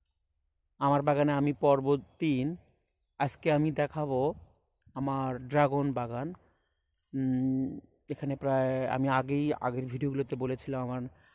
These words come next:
পঁচানব্বইটা এখানে পিলার আছে, প্রায় চার শতাধিক গাছ আছে। আমি কেবল আমার গাছের বয়স হলো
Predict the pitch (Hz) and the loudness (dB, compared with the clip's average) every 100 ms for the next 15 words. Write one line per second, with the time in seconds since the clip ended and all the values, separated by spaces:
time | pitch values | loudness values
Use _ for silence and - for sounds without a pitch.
0 | _ - 147 135 127 131 139 131 135 131 | _ -8 -4 -2 -2 -4 -4 -6 -8 -8
1 | 139 131 123 123 - 156 139 120 120 - | -4 -4 -4 -6 -6 -8 -6 -6 -4 -4
2 | 123 - 131 120 127 120 120 117 113 - | -4 -4 -8 -6 -10 -6 -6 -6 -8 -8
3 | 127 190 _ _ _ _ _ _ _ _ | -8 -8 _ _ _ _ _ _ _ _
4 | - 131 131 131 127 - 131 131 135 123 | -6 -2 0 0 -2 -2 0 0 0 0
5 | 127 123 123 135 127 120 123 - 127 123 | -2 -2 -4 -4 -4 -2 -2 -4 -6 -4